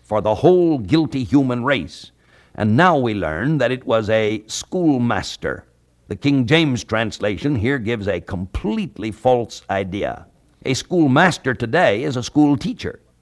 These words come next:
but in the time of Paul, what the Greek calls a pedagogos was someone completely different. He has no counterpart in our civilization today. In Paul's day, fifty percent of all the people in the Roman Empire were slaves.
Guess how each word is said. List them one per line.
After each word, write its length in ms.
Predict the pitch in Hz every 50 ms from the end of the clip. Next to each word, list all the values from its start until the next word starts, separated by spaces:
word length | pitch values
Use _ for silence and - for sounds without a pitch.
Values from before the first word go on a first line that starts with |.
| _ _ -
but 140 | - 123
in 120 | 127 120 110
the 80 | 113
time 320 | 104 - 131 135 139 123 110
of 200 | 101 92 - _
Paul, 600 | - 175 202 - 90 69 50 50 - - _ _ _ _ _ _
what 200 | - 131 127 -
the 80 | - 107
Greek 380 | 95 101 139 143 - - _
calls 380 | - 117 120 117 110 101 104 90
a 60 | 95
pedagogos 1000 | 87 - 123 127 120 101 101 98 98 143 156 127 92 87 71 - - - - - _ _ _ _ _ _ _ _ -
was 220 | - 104 104 -
someone 500 | - 151 151 156 139 127 123 117 110 95
completely 840 | - - 110 104 107 - - - 190 233 208 139 - - 127 127
different. 380 | 117 110 147 - - 62 52 - _ _ _ _ _ _ _ _
He 120 | - 95 117
has 160 | 120 127 117
no 200 | 151 185 202 190
counterpart 680 | - - - 156 139 110 - 85 76 - 104 92 95 95
in 100 | 101 104
our 160 | 107 113 104
civilization 680 | - - 107 82 101 110 101 92 110 104 92 - 92
today. 380 | 87 92 85 90 85 73 58 55 _ _ _ _ _ _ _ _ _
In 260 | - 113 113 107 98
Paul's 440 | - - - 208 196 160 123 95 87
day, 320 | 87 95 92 101 127 165
fifty 560 | - - - _ - 254 240 - - - 277
percent 480 | 226 - - 226 190 - - 135 113 90
of 100 | 92 92
all 380 | 117 131 151 160 170 165 165 175
the 140 | 160 165
people 360 | - - 127 123 113 - 123 123
in 120 | 120 117
the 80 | 113 110
Roman 300 | 117 123 127 123 123 123
Empire 520 | 107 95 92 82 - 82 85 98 127 139
were 360 | 135 107 101 107 107 104 - -
slaves. 840 | - - - 117 117 104 87 71 60 - - _ _ - - -